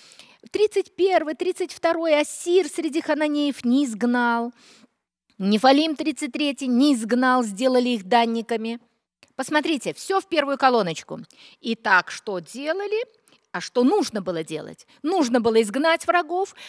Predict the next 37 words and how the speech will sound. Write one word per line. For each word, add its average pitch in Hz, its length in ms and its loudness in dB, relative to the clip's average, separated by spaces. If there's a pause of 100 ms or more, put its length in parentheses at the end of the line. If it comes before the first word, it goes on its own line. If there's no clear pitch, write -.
(100)
они 302 320 -2
их 254 160 -4
не 269 140 -2
изгнали, 311 420 -8
сделали 247 420 -4
данниками, 294 540 -4
соблазнились. 339 1800 -8 (280)
Ну 415 80 -6
зачем 466 320 -2
мы 302 80 -6
будем 254 220 -4
выгонять? 214 480 -6
Они 381 160 -6
нам 330 120 -8
будут 294 160 -12
колодцы 349 400 -4
рыть, 302 180 -10
платить, 330 560 -4
и 311 60 -6
мы 349 220 -10
будем 262 340 -4
обогащаться. 349 800 0
Как - 220 -6
хорошо, - 400 -8
бесплатные 277 560 -2
рабы. 160 360 -2 (180)
Чего 415 180 -8
ж 247 40 -8
мы 233 120 -2
их - 120 -8
выгоним? 165 440 -6 (800)
Вот 247 300 6
тех, - 500 2 (800)
корень 302 260 2
всех 262 220 0
зол 233 180 4
сребролюбие. 165 800 -4